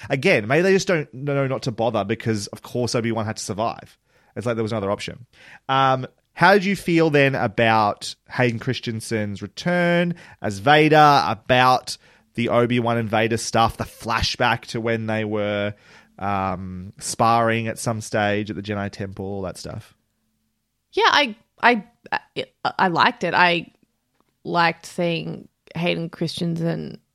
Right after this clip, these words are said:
Speaker 2: again, um, as Anakin. It was, like, a nice novelty, I guess. I was like, "Huh, oh yeah, this is, this is quite nice." Um,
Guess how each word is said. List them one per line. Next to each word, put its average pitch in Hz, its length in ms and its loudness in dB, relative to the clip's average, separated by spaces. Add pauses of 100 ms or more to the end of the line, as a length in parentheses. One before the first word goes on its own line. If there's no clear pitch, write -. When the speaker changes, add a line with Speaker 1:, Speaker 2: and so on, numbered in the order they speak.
(340)
Speaker 2:
again, 180 640 -2
um, 160 440 -2 (120)
as 160 520 0
Anakin. 180 380 -4
It 247 60 4
was, 240 200 -4
like, 220 240 2
a - 20 2
nice 196 480 4
novelty, 254 800 -2
I - 140 -4
guess. 302 240 -4
I - 20 -4
was 294 80 -4
like, 320 160 -2
"Huh, 453 240 -4 (240)
oh 494 100 0
yeah, 202 240 -2
this - 140 -10
is, 214 180 -6
this - 260 -10
is 190 200 -14 (100)
quite - 220 0
nice." 180 480 2
Um, 196 560 6